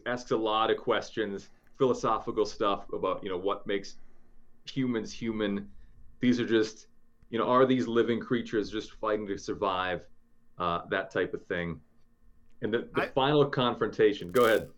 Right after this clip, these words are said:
Speaker 2: No, I've wanted to watch it. It's just there's, like, five versions of the original movie, and I don't know which one I'm supposed to watch. Do I watch the,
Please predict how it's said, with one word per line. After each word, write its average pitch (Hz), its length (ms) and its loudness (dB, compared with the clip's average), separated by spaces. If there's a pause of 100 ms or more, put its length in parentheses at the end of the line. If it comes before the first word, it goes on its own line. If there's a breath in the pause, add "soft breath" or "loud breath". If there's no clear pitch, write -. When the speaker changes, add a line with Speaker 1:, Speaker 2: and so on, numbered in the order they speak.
(420)
Speaker 2:
No, 226 60 2
I've 190 280 2
wanted 226 280 2
to 214 60 -6
watch 196 340 2
it. 180 180 -8
It's - 220 -10
just 208 220 -10
there's, 220 180 -6
like, 226 100 -4
five 233 460 4
versions 190 540 0
of 175 80 -10
the 185 100 -8
original 196 400 -6
movie, 208 300 -8
and 175 100 -2
I 185 60 2
don't 214 200 0
know 208 120 -2
which 214 280 -2
one 226 140 0
I'm 220 100 -2
supposed 208 380 -2
to 196 80 -6
watch. 226 340 0
Do 196 120 -2
I 170 80 4
watch 175 340 0
the, 151 320 -4